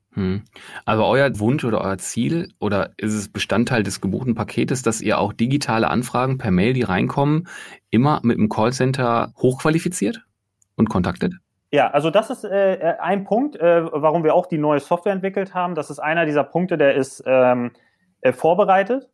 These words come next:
Speaker 2: Der steht auch, äh, der wird praktisch dieses Jahr auch noch ausgerollt. Und, ähm, genau, genau das, was du beschrieben hast, äh, wird dann gemacht. Unser, unser Callcenter wird dann entsprechend die, die Anfragen, äh, ja,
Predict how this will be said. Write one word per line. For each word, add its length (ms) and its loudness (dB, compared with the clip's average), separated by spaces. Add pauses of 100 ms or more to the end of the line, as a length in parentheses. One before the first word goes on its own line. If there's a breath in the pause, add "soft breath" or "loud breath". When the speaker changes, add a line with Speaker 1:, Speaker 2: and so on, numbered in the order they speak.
(160)
Speaker 2:
Der 120 2
steht 300 -4
auch, 380 2
äh, 180 2
der 140 2
wird 120 -2
praktisch 280 -4
dieses 180 -4
Jahr 140 2
auch 100 0
noch 140 -4
ausgerollt. 720 0 (400)
Und, 320 2
ähm, 240 0
genau, 480 2
genau 240 2
das, 160 0
was 100 -8
du 80 -10
beschrieben 400 -8
hast, 260 -10
äh, 220 -4
wird 160 -6
dann 140 -6
gemacht. 320 -14
Unser, 440 4
unser 200 2
Callcenter 640 2
wird 160 2
dann 260 2
entsprechend 640 -6
die, 320 -2 (240 soft breath)
die 100 0
Anfragen, 640 2
äh, 440 4 (120)
ja, 240 0